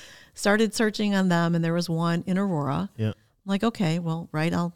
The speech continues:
Speaker 1: go to one of their services and sit in the back,"
Speaker 2: Yeah.
Speaker 1: right, "and kind of, you know, check this out." And so had started going there. Meanwhile, I'm still feeling this pull. I'm like, "Okay, so am I supposed to go work in a nonprofit?"
Speaker 2: Yeah.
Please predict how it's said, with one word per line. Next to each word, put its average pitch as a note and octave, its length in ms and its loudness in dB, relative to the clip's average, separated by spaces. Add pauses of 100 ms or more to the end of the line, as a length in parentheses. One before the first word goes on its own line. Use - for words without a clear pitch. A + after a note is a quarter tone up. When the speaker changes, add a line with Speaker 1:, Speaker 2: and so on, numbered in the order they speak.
(120)
Speaker 1:
go D#3+ 140 0
to E3+ 100 2
one E3 160 0
of E3+ 60 2
their E3+ 140 0
services D#3+ 640 -4
and D#3 240 -4 (680)
sit - 200 0
in F#3 80 2
the F#3+ 60 4
back," F3+ 400 2 (120)
Speaker 2:
Yeah. A#2 260 4
Speaker 1:
right, F#3+ 240 2
"and F#3 180 0
kind F3+ 200 -2
of, E3+ 160 -2
you F3+ 100 0
know, E3 60 0
check F3 280 -4
this F3+ 220 -2
out." E3+ 400 -4
And E3+ 220 -2
so E3 400 0 (540)
had G3 140 -4
started A3 280 4
going F#3 340 2
there. E3+ 380 0 (400)
Meanwhile, G3+ 420 4
I'm F#3+ 120 0
still G3 180 -2
feeling F#3+ 380 -2
this D#3+ 160 -4
pull. F3 600 -4
I'm E3+ 80 -6
like, E3+ 160 -2
"Okay, E3+ 300 -2
so E3+ 200 -6
am D#3+ 100 0
I E3 80 -2
supposed - 460 -4
to F3 60 -8
go E3 140 -2
work E3 320 -2
in D#3+ 60 0
a D#3+ 60 0
nonprofit?" F#3+ 840 -2
Speaker 2:
Yeah. G#2 200 2